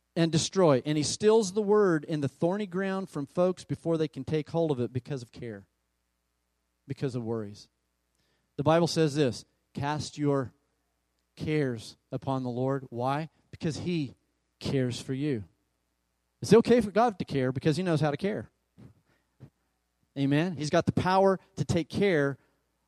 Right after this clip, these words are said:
of our care. Remember, Jesus is, the enemy is the thief. Jesus is our Savior. Jesus is our shepherd. Jesus has overcome that thief because he's also come, that thief came when he was in the wilderness being tempted by the devil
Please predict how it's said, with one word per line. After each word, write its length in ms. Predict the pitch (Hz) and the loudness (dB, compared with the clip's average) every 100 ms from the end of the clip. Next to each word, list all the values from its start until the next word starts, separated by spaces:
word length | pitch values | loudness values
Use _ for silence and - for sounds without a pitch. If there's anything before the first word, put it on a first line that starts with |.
| - | -2
of 120 | 147 | 0
our 100 | 131 | 2
care. 420 | - 160 127 98 - _ _ _ _ _ _ _ | 0 -4 -4 -6 -14 _ _ _ _ _ _ _
Remember, 500 | 143 180 226 233 151 139 | 0 2 4 4 2 0
Jesus 560 | 120 208 254 247 196 - _ _ | -2 0 0 -2 -6 -10 _ _
is, 340 | 180 196 190 - _ _ _ _ _ - | 4 4 4 -4 _ _ _ _ _ -2
the 280 | 151 180 | 2 4
enemy 260 | 226 269 254 | 4 2 4
is 160 | 220 175 | 4 2
the 80 | |
thief. 480 | 135 240 208 160 - _ - | -2 0 2 0 -2 _ -14
Jesus 600 | 117 208 254 160 160 - | -2 0 2 2 0 0
is 140 | 175 156 | -2 2
our 100 | 165 | 0
Savior. 520 | - 202 196 131 107 _ | 2 0 2 0 -6 _
Jesus 540 | - 220 226 170 143 - | -6 -2 0 0 0 -2
is 140 | 156 | 0
our 100 | 151 | 0
shepherd. 520 | 135 - 214 143 113 - _ | 0 0 0 -2 -4 -8 _
Jesus 560 | 127 185 247 185 170 - - _ | -6 -2 0 2 -2 -2 -14 _
has 220 | 151 180 175 | -2 -2 0
overcome 600 | 190 170 - - 247 208 | 0 0 -4 -4 -4 -4
that 200 | 147 - | -6 -4
thief 300 | 160 165 - | -2 -2 -4
because 240 | - 160 | -6 -4
he's 180 | 208 190 | -4 -2
also 300 | 240 233 208 | -2 -2 -4
come, 260 | 196 185 160 _ | -2 -2 -4 _
that 180 | 170 156 - | -4 -4 -2
thief 240 | 247 240 | -2 -2
came 300 | - 214 208 | -4 -2 -2
when 260 | 190 165 175 | -4 -2 0
he 160 | 170 240 | 0 0
was 160 | 202 | -2
in 120 | 190 | -2
the 60 | 160 | 0
wilderness 480 | 151 226 214 165 139 | 2 2 2 -2 -4
being 220 | 175 165 | -4 -4
tempted 360 | - 226 196 165 | -4 -4 -4 0
by 140 | 180 | 0
the 100 | 165 | 0
devil 400 | 151 226 175 147 | 0 0 2 0